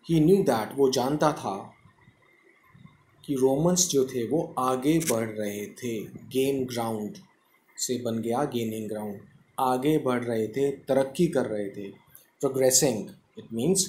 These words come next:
progressing, कि वो उन्नति कर रहे थे। And the people of Carth-, of Carthage were afraid of being beaten। जो Carthage, जो Carthage के लोग थे वो डरे हुए थे, afraid।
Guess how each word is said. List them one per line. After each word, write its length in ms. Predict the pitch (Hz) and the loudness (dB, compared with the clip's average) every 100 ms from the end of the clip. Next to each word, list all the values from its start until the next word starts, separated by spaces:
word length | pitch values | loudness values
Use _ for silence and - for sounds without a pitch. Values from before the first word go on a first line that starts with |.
| - - _ - | -6 -20 _ -2
progressing, 600 | 135 127 123 - 127 107 - | 0 2 2 2 2 0 -2
कि 140 | 196 | 0
वो 320 | 214 226 - - - - | 2 0 -6 -16 -16 -4
उन्नति 320 | 156 151 147 | -2 0 2
कर 160 | 123 117 | 0 0
रहे 200 | 110 104 | -2 -4
थे। 280 | 135 147 151 - _ - _ - | -2 -2 -2 -8 _ -20 _ -2
And 320 | 196 196 156 | 0 2 2
the 240 | 127 120 98 | 0 -2 0
people 540 | 170 190 180 143 127 117 | 0 0 4 4 4 0
of 420 | 110 104 131 175 - _ _ _ _ _ _ _ _ _ - - | -4 -4 -6 -8 -12 _ _ _ _ _ _ _ _ _ -20 -2
Carth-, 420 | 123 123 123 - - - 123 | 0 2 -2 -10 -12 -10 -6
of 140 | 123 - 127 | -6 -4 0
Carthage 760 | 120 120 143 151 160 - - 120 | 0 -2 -2 -2 0 -4 -4 -2
were 160 | 117 | -2
afraid 540 | 113 113 - 143 156 143 | -2 -6 0 2 4 2
of 120 | 117 - | 0 -2
being 180 | 117 104 101 | -4 -4 -8
beaten। 360 | 98 98 95 95 - _ _ _ _ _ _ _ | -10 -12 -12 -16 -20 _ _ _ _ _ _ _
जो 140 | 131 127 | -2 0
Carthage, 680 | 117 117 - - 147 - - - | 0 -2 -2 -2 -2 -4 -10 -8
जो 160 | 131 131 | -4 -2
Carthage 480 | 123 120 139 147 - | 0 -2 -2 -2 2
के 340 | 151 143 143 | 4 4 2
लोग 640 | - - 123 131 131 - | -2 -6 2 4 4 -2
थे 120 | 123 143 | -2 0
वो 320 | 151 151 131 120 | 2 2 0 -2
डरे 220 | 123 131 | 0 2
हुए 280 | 127 104 101 | 0 -2 -4
थे, 160 | 101 98 | -6 -14
afraid। 560 | - 110 127 107 98 | -12 -8 -6 -6 -8